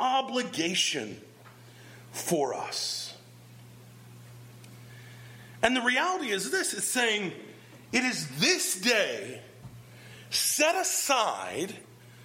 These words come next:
for which you will honor me.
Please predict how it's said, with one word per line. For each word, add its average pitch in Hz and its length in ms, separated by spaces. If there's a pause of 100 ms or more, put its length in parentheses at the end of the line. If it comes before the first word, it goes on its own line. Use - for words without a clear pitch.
(560)
for 214 200
which 165 460
you 208 220
will 170 280
honor 135 380
me. 101 500